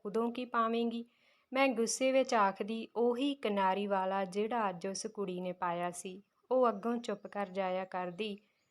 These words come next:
ਸ਼ਾਇਦ ਤੁਰ ਗਏ ਪਾਪਾ ਜੀ ਦਾ ਚੇਤਾ ਆ ਜਾਂਦਾ। ਉਸ ਨੂੰ ਕਿੰਨਾ ਚਿਰ ਚੁੱਪ ਕੀਤੀ ਨੂੰ ਵੇਖ ਕੇ ਮੈਨੂੰ ਤਰਸ ਆ ਜਾਂਦਾ। ਫਿਰ ਰੋਟੀ ਟੁੱਕ ਕਰਦੀ ਹੋਈ ਨੂੰ ਅੱਛੋ ਪਲੇ ਜਿਹੇ ਆਣ ਪਿੱਛੋਂ ਜੱਫੀ ਪਾ ਲਿਆ ਕਰਦੀ।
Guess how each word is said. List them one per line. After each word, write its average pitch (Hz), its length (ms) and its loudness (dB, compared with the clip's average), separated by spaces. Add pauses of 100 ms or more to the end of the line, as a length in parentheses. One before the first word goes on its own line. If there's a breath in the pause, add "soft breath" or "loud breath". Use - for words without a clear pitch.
(240 soft breath)
ਸ਼ਾਇਦ 233 460 4 (220)
ਤੁਰ 196 200 4
ਗਏ 220 240 -2
ਪਾਪਾ 190 460 -4
ਜੀ 196 180 -6
ਦਾ 196 120 -2
ਚੇਤਾ 185 520 -4
ਆ 185 160 2
ਜਾਂਦਾ। 180 460 -4 (200)
ਉਸ 285 260 -2
ਨੂੰ 349 140 2
ਕਿੰਨਾ 247 420 0
ਚਿਰ 208 280 0
ਚੁੱਪ 196 360 -10
ਕੀਤੀ 202 400 -12
ਨੂੰ 202 160 -4
ਵੇਖ 190 320 -4
ਕੇ 214 120 -4
ਮੈਨੂੰ 190 420 -6 (100)
ਤਰਸ 190 340 -4
ਆ 185 120 0
ਜਾਂਦਾ। 175 420 -4 (640 soft breath)
ਫਿਰ 330 140 0
ਰੋਟੀ 254 320 2
ਟੁੱਕ 294 280 0
ਕਰਦੀ 214 500 0
ਹੋਈ 233 300 2
ਨੂੰ 240 280 -2 (100)
ਅੱਛੋ 302 340 -2
ਪਲੇ 208 360 2
ਜਿਹੇ 214 400 -4 (120)
ਆਣ 196 300 2
ਪਿੱਛੋਂ 196 480 -8
ਜੱਫੀ 202 440 -4
ਪਾ 190 240 -2
ਲਿਆ 180 160 -4
ਕਰਦੀ। 175 460 -6